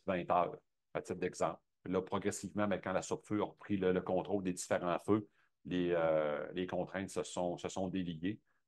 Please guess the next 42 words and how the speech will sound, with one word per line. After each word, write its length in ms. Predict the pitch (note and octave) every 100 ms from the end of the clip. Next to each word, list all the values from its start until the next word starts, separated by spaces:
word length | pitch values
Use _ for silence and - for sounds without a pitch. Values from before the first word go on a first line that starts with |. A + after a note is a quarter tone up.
| -
Mais 140 | F2
oui, 180 | E2+ G2+
c'est 160 | G2+ F2+
un, 100 | E2
été 340 | D#2+ F2+ F2
un, 180 | E2+ D#2+
un 220 | F2 F2
enjeu 360 | E2+ E2 - F#2+
aussi 420 | D#2 - - G2+
pendant, 380 | F#2 E2+ F2 E2+
je 120 | D#2
dirais, 440 | F2 E2+ F#2 F#2
euh, 320 | F2+ E2 D#2 D2+ _ _ _ _ _ -
euh, 300 | C#2+ C#2 D2 D#2 D#2 - -
de 600 | - - _ _ _ _
manière 340 | E2 F2 F#2 -
plus, 340 | - F#2+ F#2
plus 220 | - G2+
intense, 520 | F#2+ E2+ D#2+ G2 G2+ -
là, 80 |
pendant 240 | F2+ E2 E2+
une 80 | D#2
semaine 300 | G2 E2 E2
et 80 |
demie, 160 | D#2+ E2
deux 180 | - D3+
semaines. 240 | - D2+ - _ _
Fait 120 | - -
que, 100 | -
euh, 500 | D2 C#2+ C#2+ C#2 C#2+
là, 60 | E2
à 20 |
un 20 |
moment 160 | F2+ E2+
donné, 180 | F#2
tout 120 | - G#2+
le 60 |
monde 360 | F#2 G#2 G#2+ F#2+
qui 80 | F2+
avait 240 | E2 F#2
des, 240 | F2+ E2
euh, 160 | D2+